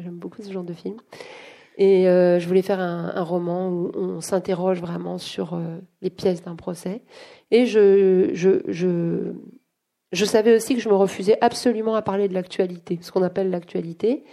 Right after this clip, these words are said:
parce que je ne crois pas qu'un roman puisse s'emparer de, du, du, du, vraiment du présent. Et je tombe sur, euh,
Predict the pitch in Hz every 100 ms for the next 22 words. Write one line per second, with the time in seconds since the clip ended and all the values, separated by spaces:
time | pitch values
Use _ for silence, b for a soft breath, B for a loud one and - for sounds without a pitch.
0 | B B B _ - 175 170 - 185 247
1 | 254 202 170 190 185 196 226 196 - -
2 | 196 190 175 180 214 185 170 170 170 175
3 | 170 160 165 _ _ 160 190 208 202 175
4 | 165 190 165 170 240 B B B B 185
5 | 196 202 269 294 285 - 226 226 208 196
6 | 196